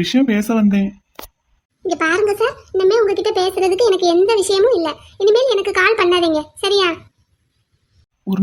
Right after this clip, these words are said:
Speaker 1: நிமிஷம், நான் பேச வர்றது என்னன்னு கேட்கலாமே?
Speaker 2: கேட்கணும்னு எனக்கு எந்த அவசியமும் இல்ல சார்.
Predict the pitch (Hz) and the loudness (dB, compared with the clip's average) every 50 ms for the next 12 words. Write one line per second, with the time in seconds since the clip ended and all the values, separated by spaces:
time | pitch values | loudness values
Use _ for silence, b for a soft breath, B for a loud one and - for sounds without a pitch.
0 | 202 214 220 226 269 247 240 208 - 196 196 202 - 233 226 208 214 208 220 208 | 4 4 4 4 2 2 2 2 2 0 -2 0 0 0 0 2 2 0 2 2
1 | 190 196 208 220 226 233 233 208 196 196 202 202 196 190 185 180 180 _ _ _ | 2 2 2 2 0 0 0 -2 -2 0 0 0 0 0 -2 -4 -6 _ _ _
2 | _ _ _ _ _ _ _ _ _ _ _ _ 403 381 381 381 415 415 415 427 | _ _ _ _ _ _ _ _ _ _ _ _ -4 -4 -4 -2 -2 -2 2 2
3 | 440 453 415 381 370 370 349 339 339 359 370 392 392 381 392 - 440 440 440 466 | 2 2 2 -2 0 0 0 2 2 2 2 2 0 0 0 0 2 2 2 2
4 | 453 381 359 359 370 370 349 359 | 2 -2 -4 -6 -4 -6 -6 -6